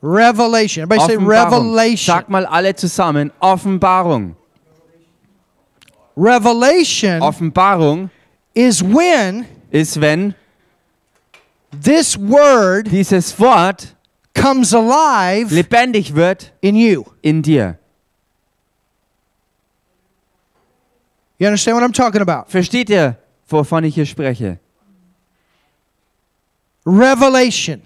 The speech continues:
Speaker 2: Offenbarung.
Speaker 1: All of a sudden,
Speaker 2: Plötzlich,
Speaker 1: whoa.
Speaker 2: boah.
Speaker 1: I got it.
Speaker 2: Ich hab's.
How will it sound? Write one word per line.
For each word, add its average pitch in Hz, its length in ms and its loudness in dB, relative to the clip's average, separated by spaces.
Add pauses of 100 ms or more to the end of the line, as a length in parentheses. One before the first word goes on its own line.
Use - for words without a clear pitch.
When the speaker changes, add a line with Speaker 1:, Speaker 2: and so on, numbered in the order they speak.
(120)
Speaker 2:
Offenbarung. 208 1000 0 (800)
Speaker 1:
All 277 220 4
of 302 80 0
a 277 60 -2
sudden, 254 560 -2 (100)
Speaker 2:
Plötzlich, 208 840 0 (140)
Speaker 1:
whoa. 233 480 0 (180)
Speaker 2:
boah. 247 460 4 (1800)
Speaker 1:
I 139 60 -8
got 143 260 -4
it. - 260 -20 (120)
Speaker 2:
Ich - 180 -6
hab's. - 400 -6